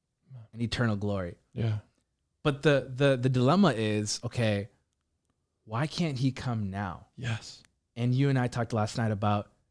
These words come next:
Speaker 1: the persistent widow.
Speaker 2: Yeah.
Speaker 1: Who sought after justice.
Speaker 2: Mm-hmm.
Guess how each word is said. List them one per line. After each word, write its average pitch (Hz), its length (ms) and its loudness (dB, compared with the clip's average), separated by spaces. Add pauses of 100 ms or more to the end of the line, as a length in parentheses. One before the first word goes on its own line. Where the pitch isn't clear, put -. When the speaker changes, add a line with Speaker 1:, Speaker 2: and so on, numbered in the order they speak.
(180)
Speaker 1:
the 107 80 -8
persistent - 720 -6
widow. 98 340 -18 (300)
Speaker 2:
Yeah. 123 180 4 (920)
Speaker 1:
Who 131 220 2
sought 151 640 2
after 113 420 -4
justice. 90 580 -10 (260)
Speaker 2:
Mm-hmm. 110 160 -14